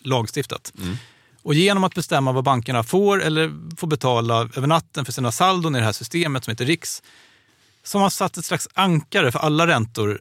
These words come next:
Speaker 1: i ekonomin. För ingen annan kan göra det. Så exempelvis,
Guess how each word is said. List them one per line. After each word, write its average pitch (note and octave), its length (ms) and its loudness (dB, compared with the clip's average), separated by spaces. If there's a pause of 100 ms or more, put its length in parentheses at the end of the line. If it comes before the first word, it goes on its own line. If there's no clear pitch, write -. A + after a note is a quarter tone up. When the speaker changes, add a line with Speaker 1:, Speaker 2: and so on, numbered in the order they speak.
(120)
Speaker 1:
i C#3+ 80 -6
ekonomin. C3 540 -2 (500)
För - 180 -6
ingen D#3+ 180 4
annan B2+ 180 0
kan A#2+ 100 -2
göra B2+ 140 0
det. - 140 -10 (680)
Så E3+ 220 2
exempelvis, D#3+ 680 -2